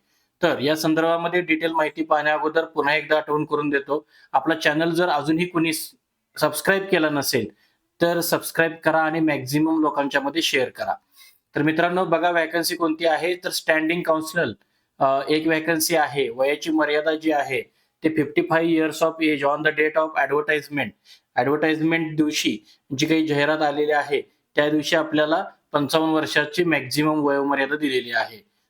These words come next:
तर स्टँडिंग, अ, काउन्सिल याच्यासाठी बघा,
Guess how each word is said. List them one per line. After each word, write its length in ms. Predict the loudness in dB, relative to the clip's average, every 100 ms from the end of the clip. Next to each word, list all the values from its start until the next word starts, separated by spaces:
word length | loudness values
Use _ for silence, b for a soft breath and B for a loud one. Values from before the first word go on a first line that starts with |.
| _
तर 60 | -4
स्टँडिंग, 720 | -2 0 2 2 2 0 -2 -6 0
अ, 340 | 2 2 0
काउन्सिल 480 | 0 0 0 0 0
याच्यासाठी 440 | 0 0 0 0
बघा, 320 | 0 2 0